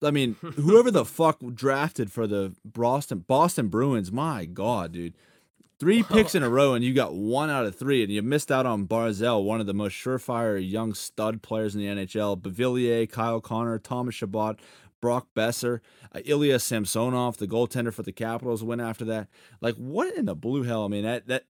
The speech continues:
Speaker 1: it's a bad look for the Bruins, especially whenever you, you see how they played against the, uh, the Islanders in this series and how Barzal dominated. It's gotta rub the salt in the wound a little bit for a Bruins fan.
Speaker 2: Oh, absolutely. It, it's always fun. I, I like what you did there, just going back to the old draft, seeing,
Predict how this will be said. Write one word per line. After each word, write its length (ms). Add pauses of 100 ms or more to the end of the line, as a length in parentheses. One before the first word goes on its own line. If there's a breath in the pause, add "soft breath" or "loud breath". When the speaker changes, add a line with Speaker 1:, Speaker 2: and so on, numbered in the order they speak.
Speaker 1:
it's 140
a 40
bad 300
look 200
for 100
the 280 (100)
Bruins, 380
especially 460
whenever 260
you, 380
you 100
see 220
how 160
they 160
played 280
against 360
the, 200
uh, 200
the 140
Islanders 360
in 60
this 160
series 240
and 100
how 140
Barzal 500
dominated. 540
It's 160
gotta 180
rub 220
the 80
salt 260
in 60
the 60
wound 260
a 40
little 200
bit 160
for 180
a 60
Bruins 360
fan. 300 (380)
Speaker 2:
Oh, 40
absolutely. 840 (580)
It, 200
it's 160
always 260
fun. 240
I, 120
I 220
like 240
what 120
you 140
did 260
there, 120
just 200
going 220
back 220
to 100
the 120
old 180
draft, 300
seeing, 520